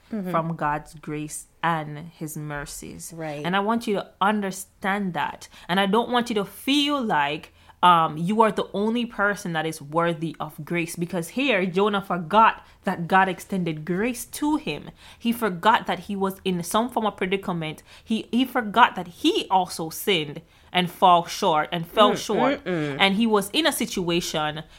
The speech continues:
Speaker 2: in an unpleasant situation, and he cried out to God. And he, so he forgot that, and that is the same thing that the people of Nineveh were doing,
Speaker 1: Mm,
Speaker 2: right?
Speaker 1: right.
Speaker 2: Now, it may not be the same form of sin, but n-, nonetheless, it's still sin.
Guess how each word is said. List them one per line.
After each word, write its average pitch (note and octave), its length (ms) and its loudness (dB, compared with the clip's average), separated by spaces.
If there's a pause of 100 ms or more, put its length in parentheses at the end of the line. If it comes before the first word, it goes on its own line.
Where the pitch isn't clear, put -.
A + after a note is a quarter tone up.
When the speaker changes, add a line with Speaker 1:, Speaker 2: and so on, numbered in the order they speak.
(160)
Speaker 2:
in G#3 120 4
an G3+ 240 4
unpleasant A3+ 560 2
situation, F3 480 -4
and F3+ 100 -2
he F#3 80 -2
cried F3+ 340 2
out F3 200 0
to F#3 80 -6
God. E3 500 0 (260)
And G#3 140 0
he, A#3 140 0
so C4+ 340 4
he C4+ 140 2
forgot B3 500 6
that, G3+ 220 4
and G3 120 0
that A3+ 140 -2
is A3 80 -6
the G3+ 100 -2
same G#3+ 320 -4
thing A3+ 500 -6 (260)
that F3+ 180 -4
the G3 60 -2
people G#3 240 -2
of F3 40 -8
Nineveh F3+ 340 -4
were F3+ 180 -8
doing, F4 500 -2
Speaker 1:
Mm, F4 200 0
Speaker 2:
right? A3+ 300 2 (140)
Speaker 1:
right. G#3 120 -2
Speaker 2:
Now, A3+ 160 4
it F#3+ 100 -2
may B3 200 0
not D#4 220 0
be C4+ 100 -2
the A3 140 -2
same G#3+ 320 -2
form F#3+ 260 -2
of D3+ 140 -8
sin, A3 480 -6
but F3+ 140 -2
n-, G#3 240 -2
nonetheless, A3+ 540 0
it's - 120 -6
still G3+ 300 -4
sin. G3 460 -6